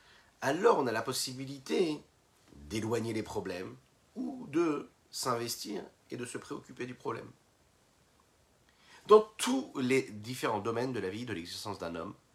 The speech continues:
c'est ce que l'on peut retrouver. Lorsqu'un homme se lève le matin pour aller travailler, pour subvenir aux besoins de sa famille, que ce soit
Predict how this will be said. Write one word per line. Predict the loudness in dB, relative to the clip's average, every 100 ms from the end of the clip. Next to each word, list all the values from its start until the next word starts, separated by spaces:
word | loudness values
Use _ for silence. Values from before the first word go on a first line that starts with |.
| _
c'est | -16
ce | -14
que | -10
l'on | -10
peut | -8
retrouver. | -10 -12 -18 -20 _ -20 -20 _ -20 _ _ _ _ _ _ _ _ _ _ _ _ _ _ _ _ _
Lorsqu'un | -12 -8 -4 -4
homme | -2 -4 -6 -12 _ _ _ _ _ _
se | -12 -8
lève | -8
le | -6
matin | -6 -6
pour | -6
aller | -8
travailler, | -8 -8 -8 -10 -12 -14 _ _ -20 _ _ _ _ _ _ _ _ _ _
pour | -8
subvenir | -8 -6 -6 -4
aux | -6
besoins | -6 -6
de | -6
sa | -6
famille, | -8 -10 -10 -14 -18 _ _ _ _ -20 -20 _ _ _ _ _ _ _ _ _ _ _ -18 -16 -20 -20 _ _ -4
que | -2
ce | 0
soit | 2 6 8 6 4 -2